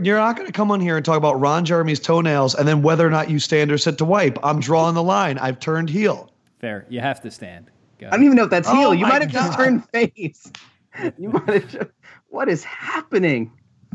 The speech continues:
Speaker 1: Kyle, <sighs> you're gross.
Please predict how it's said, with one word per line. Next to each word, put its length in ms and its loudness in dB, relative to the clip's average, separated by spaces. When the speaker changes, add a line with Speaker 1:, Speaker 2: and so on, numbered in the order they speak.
Speaker 1:
Kyle, 600 -4
<sighs> 140 -20
you're 640 -14
gross. 580 -6